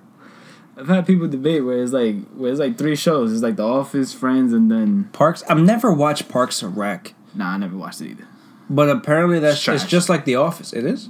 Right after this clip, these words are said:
Speaker 1: I don't like it. I think I like the humor. They try to be like The Office, but it ain't there for me. Like, it doesn't, like,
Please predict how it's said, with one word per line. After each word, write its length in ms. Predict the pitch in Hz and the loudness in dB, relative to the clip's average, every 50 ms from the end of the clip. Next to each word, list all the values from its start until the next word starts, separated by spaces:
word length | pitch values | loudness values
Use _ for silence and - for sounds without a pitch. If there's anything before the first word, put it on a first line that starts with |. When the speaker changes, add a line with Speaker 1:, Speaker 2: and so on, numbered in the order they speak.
| - 110 - | -14 -12 -8
Speaker 1:
I 200 | 120 131 135 127 | -6 -4 -2 -2
don't 120 | 113 104 | -2 -2
like 200 | 101 98 98 95 | -2 -2 -4 -4
it. 120 | 98 101 - - - | -6 -8 -12 -12 -8
I 240 | 117 123 127 127 120 | -4 -2 -2 -2 -2
think 300 | 110 - 131 120 110 113 - | -2 0 0 0 0 0 0
I 160 | 131 - 139 | 2 2 2
like 220 | 135 127 123 113 | 2 0 0 0
the 100 | 131 120 | -2 -2
humor. 600 | 123 113 160 175 190 196 202 214 208 220 240 - - - - - - - - | 0 4 6 6 6 6 6 4 2 0 0 -2 -4 -14 -20 -20 -20 -20 -10
They 200 | - 131 131 131 | -4 -2 -2 -2
try 220 | 120 - 156 151 170 | 0 0 0 0 2
to 80 | 185 | 4
be 100 | 180 196 208 | 4 4 2
like 140 | 220 220 202 | 2 0 0
The 100 | 226 233 | 0 0
Office, 260 | 226 233 240 247 196 | 2 2 2 2 2
but 160 | 139 127 120 | 2 0 0
it 80 | 123 135 | 0 0
ain't 160 | 127 117 104 | 0 0 2
there 140 | 123 117 107 | 0 0 -2
for 100 | - 104 | -2 -2
me. 100 | 98 98 | -2 0
Like, 160 | 107 110 113 | 0 0 0
it 100 | 120 120 | 0 0
doesn't, 260 | 127 131 123 123 123 123 | 0 0 0 0 0 2
like, 240 | 120 117 113 110 | 2 2 0 -2